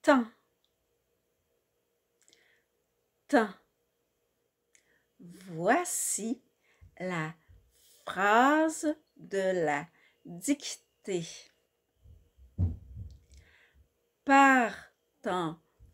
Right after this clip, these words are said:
froid, l'hiver, on peut voir la fée des glaces.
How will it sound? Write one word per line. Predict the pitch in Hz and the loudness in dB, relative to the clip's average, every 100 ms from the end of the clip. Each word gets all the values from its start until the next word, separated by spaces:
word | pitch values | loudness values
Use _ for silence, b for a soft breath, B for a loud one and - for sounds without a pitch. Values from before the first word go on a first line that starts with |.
| _ _ | _ _
froid, | - 180 185 170 196 - _ _ _ _ _ _ _ _ - b b b b - | -14 -2 2 2 0 -6 _ _ _ _ _ _ _ _ -20 b b b b -16
l'hiver, | 208 214 262 277 202 156 143 147 202 294 320 - - _ _ _ _ _ _ _ _ _ _ _ - | -12 2 6 6 4 0 0 0 -2 -2 -4 -8 -20 _ _ _ _ _ _ _ _ _ _ _ -2
on | 214 247 262 269 262 _ _ _ | 4 6 6 4 0 _ _ _
peut | - 202 196 175 170 _ _ _ _ | -10 -4 -2 -2 -6 _ _ _ _
voir | 196 180 185 196 180 175 208 320 330 - 359 359 _ _ _ _ _ _ _ _ _ _ | -20 -12 0 4 6 4 2 0 -2 -6 -10 -12 _ _ _ _ _ _ _ _ _ _
la | 190 196 190 185 196 190 - - | -4 0 0 0 -4 -12 -20 -8
fée | - 294 302 - _ _ | 2 4 2 -4 _ _
des | 165 165 185 175 170 _ _ _ _ | -18 -8 -4 -4 -8 _ _ _ _
glaces. | 160 208 208 226 220 190 165 - - - - - | -4 0 2 2 2 -2 -4 -4 -4 -4 -4 -6